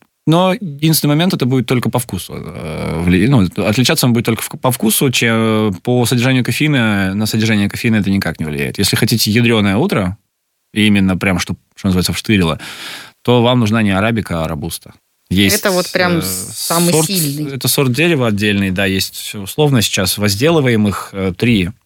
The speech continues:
Speaker 1: самых распространённых, э, сорта дерева. Это арабика, робуста и либерика. Либерику вообще не используют, она живой щит для кофейных, э, ферм, как правило. А, и вот сейчас есть арабика и робуста. Робуста, она неприхотливая, она очень легко растёт на низине, она даёт огромный урожай,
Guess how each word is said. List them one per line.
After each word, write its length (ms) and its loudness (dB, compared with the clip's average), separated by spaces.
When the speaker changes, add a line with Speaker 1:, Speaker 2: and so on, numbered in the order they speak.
Speaker 1:
самых 260 2
распространённых, 600 0
э, 300 -2
сорта 260 0
дерева. 300 2
Это 160 -6
арабика, 480 0
робуста 400 0
и 40 4
либерика. 440 2
Либерику 360 0
вообще 240 -2
не 80 4
используют, 380 0
она 140 2
живой 240 2
щит 300 0
для 360 -2
кофейных, 560 -4
э, 300 -10
ферм, 300 2
как 140 0
правило. 440 0
А, 520 2
и 140 0
вот 120 2
сейчас 240 -2
есть 140 -4
арабика 300 0
и 40 0
робуста. 400 -4
Робуста, 520 0
она 240 2
неприхотливая, 800 0
она 120 0
очень 240 -4
легко 240 -8
растёт 360 -4
на 40 -2
низине, 760 2
она 160 -2
даёт 240 -8
огромный 380 0
урожай, 1000 0